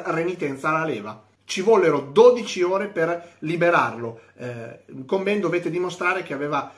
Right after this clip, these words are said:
effettivamente svolto il servizio militare in Francia. Oltre al portiere Poletti, anche i difensori Aguirre Suarez e Manera furono lungamente squalificati e furono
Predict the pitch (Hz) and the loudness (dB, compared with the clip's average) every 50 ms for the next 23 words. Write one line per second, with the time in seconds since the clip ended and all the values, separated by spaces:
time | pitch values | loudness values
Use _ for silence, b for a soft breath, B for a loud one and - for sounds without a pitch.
0 | B B B - 147 - - 160 156 - 170 160 175 170 180 190 180 156 - 151 | B B B -8 -8 -6 -6 -8 -8 -8 -4 -2 -2 0 0 0 -2 -2 -4 -6
1 | 131 127 147 170 160 151 - 139 120 - 151 143 143 170 170 165 - 156 147 160 | -6 -4 -2 -2 -2 -2 -2 -6 -6 -6 -6 -6 -6 -6 -10 -8 -8 -8 -6 -6
2 | 165 175 165 170 147 127 123 123 123 127 - 151 139 139 135 - 131 107 98 104 | -6 -8 -6 -6 -4 -4 -4 -6 -8 -8 -6 -6 -6 -4 -6 -8 -10 -10 -10 -12
3 | 104 - - - - _ _ - 214 226 226 214 214 185 165 196 185 - 214 208 | -14 -14 -16 -18 -18 _ _ 4 6 6 6 4 2 -2 -2 -2 -4 -2 0 0
4 | 196 202 240 226 233 247 233 - 208 190 196 - 196 220 220 208 208 190 175 175 | 0 0 2 2 2 2 0 -2 -6 -8 -4 -4 -4 -4 -4 -4 -4 -4 -4 -6
5 | 165 - 190 180 170 - 185 151 139 139 - - 147 156 160 175 262 269 247 226 | -6 -6 -6 -6 -6 -4 -4 -2 -4 -4 -6 -6 -6 -6 -4 -4 -4 -4 -2 -4
6 | - - - 180 156 135 123 117 117 - - - 175 170 185 190 196 202 220 233 | -4 -4 -2 -2 -2 -2 -2 -6 -8 -12 -10 -8 -6 -4 -4 -4 -4 -4 -4 -4
7 | 240 233 226 - 180 165 165 156 147 143 156 185 226 226 208 196 202 202 294 233 | -6 -6 -8 -8 -6 -4 -4 -2 -2 -2 0 0 0 2 2 0 0 0 -2 -4
8 | 214 202 165 - 185 185 202 196 202 - 214 220 220 - 190 - - 170 160 160 | -6 -6 -6 -4 -4 -4 -4 -6 -8 -8 -6 -6 -6 -6 -8 -8 -6 -4 -4 -2
9 | 156 - - | -2 -4 -6